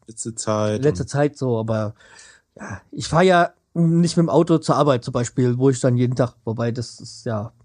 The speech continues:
Speaker 2: die paar Minuten wird's ja auch gar nicht lohnen.
Speaker 1: Nee, das stimmt. Ich hab ja auch, äh, die letzte Zeit viel mit dem H zwei von unterwegs aufgenommen, weil ich
Speaker 2: Mhm.
Speaker 1: zu Hause nicht die Möglichkeit hatte.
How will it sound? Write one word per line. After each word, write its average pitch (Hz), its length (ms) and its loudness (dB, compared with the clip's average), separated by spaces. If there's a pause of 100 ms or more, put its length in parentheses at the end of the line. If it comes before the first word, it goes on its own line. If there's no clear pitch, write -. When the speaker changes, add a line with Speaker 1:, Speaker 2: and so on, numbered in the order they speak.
(360)
Speaker 2:
die 123 340 2 (540)
paar 139 160 4
Minuten 139 540 2
wird's 131 200 -2
ja 139 80 2
auch 127 80 -2
gar 123 140 2
nicht 113 100 -2
lohnen. 123 300 2 (880)
Speaker 1:
Nee, 80 380 -2
das 85 180 -2
stimmt. 87 360 -4 (300)
Ich - 120 -4
hab 139 180 2
ja 139 100 4
auch, 135 200 2 (240)
äh, 117 180 0
die 113 120 -2
letzte 117 340 0
Zeit 110 320 0
viel 123 240 -4
mit 123 160 -2
dem 104 220 -2
H 101 120 0
zwei 117 460 0 (320)
von 117 160 -2
unterwegs 104 600 0
aufgenommen, 110 580 0
weil 110 120 2
ich 110 100 -2
Speaker 2:
Mhm. - 20 0
Speaker 1:
zu 117 180 2
Hause 110 300 0
nicht 104 180 -6
die 87 80 -4
Möglichkeit 95 720 -2
hatte. 80 320 -6